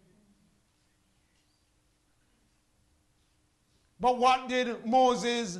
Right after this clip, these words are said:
what did Abraham believe? He knew that the God who gave him this son had the power to do whatever he wanted to do so that he could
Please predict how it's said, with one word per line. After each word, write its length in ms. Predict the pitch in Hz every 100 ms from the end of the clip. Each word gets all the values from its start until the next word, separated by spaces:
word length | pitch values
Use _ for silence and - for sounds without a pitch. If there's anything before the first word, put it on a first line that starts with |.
| -
what 280 | 170 233 240
did 260 | 247 240 240
Abraham 760 | 247 240 233 233 226 226 202 - _ -
believe? 640 | 151 233 262 277 294 294 - _ _
He 340 | 247 285 277
knew 340 | 233 247 262 254
that 220 | 233 226
the 80 | 220
God 600 | 147 240 254 254 254 240 - -
who 240 | 247 247
gave 500 | 151 262 254 254 226
him 220 | 247 240 - - 131
this 240 | 127 285 285
son 360 | - 269 247 - - - _ _ _
had 300 | 247 254 247
the 80 | 214
power 680 | - - 277 277 254 208 - - _ _ _ _ _ _ _
to 140 | 302 233
do 180 | 269
whatever 640 | 302 269 247 254 254 240 247
he 260 | 233 277
wanted 420 | 277 262 254 247 247
to 80 | 254
do 320 | 233 247 - -
so 280 | - 254 254
that 260 | 247 240 214
he 320 | 233 262 254
could 360 | 254 220 240